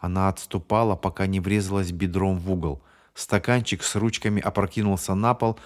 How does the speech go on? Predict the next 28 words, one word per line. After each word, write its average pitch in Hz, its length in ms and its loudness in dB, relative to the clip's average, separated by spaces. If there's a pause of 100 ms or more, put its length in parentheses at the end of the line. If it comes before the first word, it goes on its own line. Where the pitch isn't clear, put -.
(100)
кто-то 107 300 0
схватил 107 480 0
её 98 160 4
за 90 100 -2
плечо, 92 400 0
и 107 160 -2
Бонни, 95 360 0
вздрогнув 101 640 0
от 95 180 -6
неожиданности, 90 800 -2
закричала. 87 760 -4 (560)
Это 135 240 4
был 117 180 4
Пол. 82 480 -2 (560)
«Успокойся», 117 720 0
сказал 90 460 0
он, 135 220 2
слегка 98 460 0
встряхивая 92 680 -2
девушку. 82 580 -6
«Успокойся. - 760 0 (380)
Нам 123 220 2
всем 131 320 0
страшно 110 500 2
не 98 140 2
меньше, 101 400 0
чем 101 260 -2
тебе». 80 400 -4